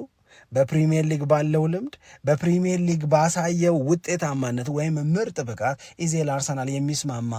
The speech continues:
ተጫዋች ነው። ስለዚህ በስልሳ ስምንት ሚሊዮን ፓውንድ ይህንን ልጅ ማግኘት እየቻለን ዘጠና እና ሰማ-፣ መ-፣ መቶ ሚሊዮን ለሮድሪጎ ዝውውር የምንከፍልበት እንደገና ደግሞ በዛም ከፍለን ብናገኘው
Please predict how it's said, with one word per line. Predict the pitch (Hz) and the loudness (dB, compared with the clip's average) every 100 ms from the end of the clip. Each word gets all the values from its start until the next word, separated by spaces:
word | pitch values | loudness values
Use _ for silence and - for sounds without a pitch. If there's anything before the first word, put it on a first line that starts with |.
| 104 - _ | -8 -12 _
ተጫዋች | - 107 - 117 120 | -10 -8 -6 -6 -6
ነው። | 95 67 - | -8 -14 -14
ስለዚህ | - 151 170 190 | -4 0 0 0
በስልሳ | 170 160 175 180 | 0 0 0 0
ስምንት | 175 175 170 | 0 0 0
ሚሊዮን | 175 160 160 156 | -2 0 0 0
ፓውንድ | 147 143 | -2 -2
ይህንን | 139 135 135 | -2 -2 -2
ልጅ | 135 139 | -2 -2
ማግኘት | 135 135 135 131 | -2 -2 -4 -6
እየቻለን | 120 107 98 85 104 156 - - | -8 -8 -8 -8 -8 -12 -16 -14
ዘጠና | 135 135 160 165 | -8 0 0 2
እና | 165 160 | 0 0
ሰማ-፣ | 160 151 147 127 139 123 120 120 | 0 -2 -2 -4 -4 -6 -6 -6
መ-፣ | 120 135 127 113 143 | -4 -4 -4 -4 -2
መቶ | 156 151 143 131 | -2 -2 -4 -4
ሚሊዮን | 143 156 156 151 175 - - 127 | -2 0 2 0 -4 -10 -8 0
ለሮድሪጎ | 143 139 135 151 143 143 151 | 2 4 2 2 0 -2 0
ዝውውር | 139 147 139 139 | 0 0 -2 -4
የምንከፍልበት | 131 160 180 196 254 - 269 - | -4 -4 -6 -8 -6 2 2 4
እንደገና | 185 202 220 240 | 0 0 0 0
ደግሞ | 214 190 185 | 0 0 0
በዛም | 165 156 170 170 | 0 2 0 0
ከፍለን | 165 151 151 143 | -2 -4 -4 -2
ብናገኘው | 147 147 135 107 92 131 | -2 -2 -2 -4 -8 -10